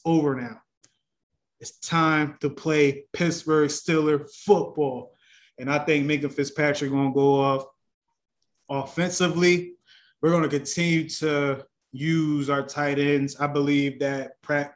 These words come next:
Pat Freiermuth and Eric Ebron combined will have over a hundred yards, maybe two touchdowns,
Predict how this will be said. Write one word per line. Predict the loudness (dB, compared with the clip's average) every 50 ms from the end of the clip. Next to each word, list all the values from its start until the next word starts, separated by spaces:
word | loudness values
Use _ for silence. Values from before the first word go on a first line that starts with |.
| _
Pat | -4 -4 -4 -4 -4 -6 -2
Freiermuth | 0 2 2 4 2 2 2 2 0 0 0 -4 -8 _ _ _ _ -10
and | -6 -4 -2 0 0 2 0 0 0 -2 -8 _ -10
Eric | -4 -2 -2 -2 -4 -4
Ebron | -6 -4 -4 -4 -4 -2 0 0 0 0 0 -2 -4 -8
combined | -10 -10 -10 -8 -6 -2 0 0 2 2 0
will | 0
have | -2 -2 -2 -2
over | -2 -2 -2 -2 -6
a | -4
hundred | -4 -4 -4 -4 -4 -2
yards, | -2 0 2 2 0 0 -2 -8 -16 _ _ _ _ _ _ -6
maybe | -2 0 0 2 0 -2
two | -2 -6 -8
touchdowns, | -6 -4 -2 -2 -2 -2 -4 -4 -4 -4 -4 -6 -10 -16